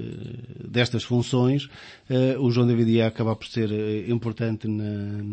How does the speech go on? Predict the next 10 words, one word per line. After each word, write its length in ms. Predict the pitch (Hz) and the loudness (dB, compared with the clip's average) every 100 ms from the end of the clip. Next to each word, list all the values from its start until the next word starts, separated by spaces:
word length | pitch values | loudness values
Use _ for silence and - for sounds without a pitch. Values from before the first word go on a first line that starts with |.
| 110 113 - - - - - | -8 -12 -18 -20 -20 -10 0
na, 640 | 117 117 117 113 113 110 | 2 4 2 2 0 2
neste 340 | 117 127 123 127 | 4 4 4 2
executivo 720 | 127 - 151 156 160 160 185 | 2 0 2 6 6 4 0
ou 180 | 190 180 | 4 6
não 140 | 175 | 6
fazer 300 | 175 170 175 | 4 4 4
parte 440 | 165 175 175 - 165 | 4 4 2 -2 4
dele, 360 | 170 180 214 226 | 6 6 2 -2
eh, 300 | 151 131 117 | -4 -2 -2
acho 320 | 113 - | -2 -2